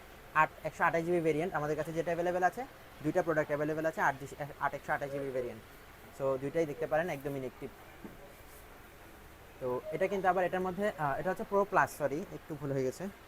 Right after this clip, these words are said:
এটা একশো আঠাশ, এটা হচ্ছে নোট ফোরটিন প্রো প্লাস, এটা হচ্ছে নোট ফোরটিন প্রো প্লাস। তো নোট ফোরটিন প্রো প্লাসটা যদি দেখাই, এটাও ফাইভ জি ফোন, দেখতেই পাচ্ছেন, থ্রি ডি কার্ভ ডিসপ্লে ব্যবহার করা হয়েছে এটাতে, ওয়ান টোয়েন্টি হার্জ রিফ্রেশ রেট। এটা হচ্ছে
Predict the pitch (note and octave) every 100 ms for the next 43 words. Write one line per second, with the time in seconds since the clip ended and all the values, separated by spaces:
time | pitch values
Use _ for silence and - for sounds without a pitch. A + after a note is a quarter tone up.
0 | - - - - - - - - - E3+
1 | F3 D3 D3 F3+ F3 F3 D#3+ F#3 F3+ F3
2 | F#3 F#3+ G3+ F#3 F3 C#3+ A#2 C#3 D3 F#3
3 | E3+ D3+ E3+ E3 F3+ D#3 B2+ G#2 G2+ -
4 | - - - - D3+ D#3+ D#3 F3+ F3+ F#3+
5 | F3+ D#3+ E3+ F#3 F3 F3 D#3 E3 F3+ A3
6 | A3 D3+ D3 E3+ A3 A3+ - - - D3
7 | D3 E3+ E3 - F3+ F3 E3 E3+ D#3+ D#3
8 | D#3 - D#3+ D3+ D3 D3+ E3 D#3+ F3+ F3
9 | E3 G3+ - - - D3+ D3+ E3+ E3+ E3+
10 | E3 F3 E3 - B3+ - G3+ - - -
11 | - - - - C#3+ F3+ A3